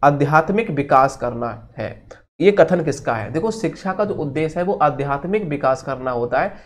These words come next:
ये किसका कथन है, किसने कहा था? तो रविंद्रनाथ, अ, कह सकते हैं रविंद्रनाथ ठाकुर ने कहा था, रविंद्रनाथ ठाकुर, ए को लॉक करेंगे।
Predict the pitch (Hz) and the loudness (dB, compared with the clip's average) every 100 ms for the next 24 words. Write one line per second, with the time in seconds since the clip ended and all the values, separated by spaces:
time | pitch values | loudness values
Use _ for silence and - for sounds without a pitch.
0 | - 147 226 226 175 - 190 151 135 131 | -10 -4 -4 -4 -8 -2 -2 -2 -6 -6
1 | 117 107 160 185 180 131 113 113 104 131 | -8 -8 -8 -6 -2 -2 -2 -4 -6 -4
2 | - 151 151 135 170 - - - - _ | -4 -2 -2 0 -2 -4 -20 -20 -20 _
3 | _ 123 127 151 147 143 151 190 - - | _ 2 4 2 0 -2 -2 -4 -8 -8
4 | - 139 160 175 143 156 - 143 123 135 | 4 6 6 2 2 2 0 -6 -4 -4
5 | 127 123 110 107 104 - 123 147 147 165 | -4 -6 -6 -8 -8 -6 -4 -2 2 0
6 | - 120 117 113 117 143 156 127 - 104 | 0 -4 -4 -8 -4 -2 0 0 -2 -6
7 | 101 95 | -10 -12